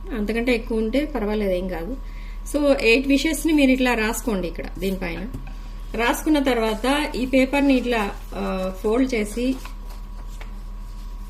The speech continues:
ఇట్లా ఫోల్డ్ చేసి, ఓకే, ఆ, మీ హోమ్ టెంపుల్ ఉంటది కదా, అంటే పూజ గదిలో, ఆ, దేవుడి దగ్గర పెట్టుకోండి. ఈరోజు నైట్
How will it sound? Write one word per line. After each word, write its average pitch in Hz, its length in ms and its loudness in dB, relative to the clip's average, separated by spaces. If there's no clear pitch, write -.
ఇట్లా 190 200 -4
ఫోల్డ్ 233 400 0
చేసి, 247 420 -2
ఓకే, 285 280 -2
ఆ, 202 500 -2
మీ 226 120 0
హోమ్ 269 320 4
టెంపుల్ 240 320 2
ఉంటది 202 240 0
కదా, 185 180 -2
అంటే 202 380 -4
పూజ 214 220 2
గదిలో, 226 560 0
ఆ, 175 360 -6
దేవుడి 240 340 2
దగ్గర 196 200 0
పెట్టుకోండి. 185 600 -2
ఈరోజు 202 560 0
నైట్ 220 420 0